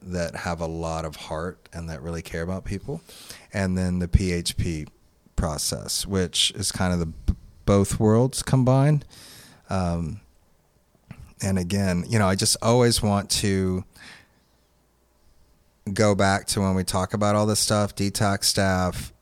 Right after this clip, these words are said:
I O P staff, P H P staff, treatment staff. Um,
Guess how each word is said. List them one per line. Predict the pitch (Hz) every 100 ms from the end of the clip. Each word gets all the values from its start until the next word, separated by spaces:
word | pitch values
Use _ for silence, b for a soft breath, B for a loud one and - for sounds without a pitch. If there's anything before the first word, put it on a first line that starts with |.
| _ _ _ _ _ -
I | 95
O | 92
P | - 87
staff, | 85 - 82 82
P | -
H | 101 95 -
P | 95
staff, | 85 - 80 78 78 -
treatment | - 113 110 92
staff. | - - 80 76 78 - B B B B B
Um, | - 80 76 73 69